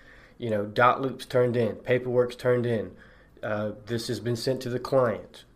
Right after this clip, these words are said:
whatever, and then you can attach documents, and it's just, it's so much, so much in one place, and that's what I needed.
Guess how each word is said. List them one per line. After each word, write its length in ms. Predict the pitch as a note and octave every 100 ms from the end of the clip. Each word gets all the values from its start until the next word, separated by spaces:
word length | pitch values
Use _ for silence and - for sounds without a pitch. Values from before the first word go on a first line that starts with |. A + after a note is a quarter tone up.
| -
whatever, 480 | A2 B2+ C#3+ B2+ A#2
and 160 | A#2
then 100 | B2
you 80 | C3+
can 120 | C3+
attach 360 | A#2+ D3 C3+ -
documents, 540 | C3+ D3 A2+ G2 F#2+ -
and 120 | B2
it's 140 | B2
just, 220 | F3 F3 -
it's 180 | C3 B2
so 260 | - D3 D#3
much, 440 | D#3 C3+ - - - - - - - - -
so 200 | - -
much 220 | D#3+ D3+ C#3+
in 80 |
one 200 | B2+ B2+
place, 440 | B2 B2+ C#3 D3+ - -
and 140 | A#2
that's 220 | A2 G#2 -
what 60 |
I 80 | G#2
needed. 340 | G2 F#2+ F2+